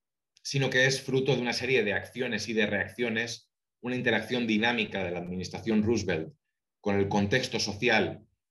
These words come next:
de la época y que se ve claramente modulado por las bata-, por las feroces batallas ideológicas que tienen lugar,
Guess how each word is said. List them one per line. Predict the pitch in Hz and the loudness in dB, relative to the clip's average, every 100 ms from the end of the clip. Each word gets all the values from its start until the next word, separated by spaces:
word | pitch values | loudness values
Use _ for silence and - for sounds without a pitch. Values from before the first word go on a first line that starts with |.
| _ | _
de | 92 123 | 0 2
la | 110 | 4
época | 107 110 104 117 - - _ _ - | 2 0 0 -2 -2 -8 _ _ -10
y | 117 | -2
que | 143 | 0
se | 127 | 2
ve | 117 120 | 2 0
claramente | 120 113 110 113 107 113 107 - _ _ _ - - | 0 0 0 -2 -2 -2 -4 -12 _ _ _ -20 -8
modulado | 113 127 117 113 113 113 120 123 - _ _ _ _ | -2 0 2 4 4 4 0 -4 -14 _ _ _ _
por | - 107 | 0 2
las | 98 95 | 2 0
bata-, | 98 120 123 | 0 -2 -4
por | 110 101 | -4 -2
las | 98 - - - | -2 -6 -8 -2
feroces | 104 135 135 110 | 2 2 2 0
batallas | 107 110 110 107 | 0 0 0 0
ideológicas | 104 101 101 104 110 - 113 - - _ _ _ _ _ | 0 0 0 -2 -6 -6 -6 -6 -12 _ _ _ _ _
que | 104 | -4
tienen | 98 110 107 | 0 4 6
lugar, | 101 98 104 107 107 | 6 6 4 2 -2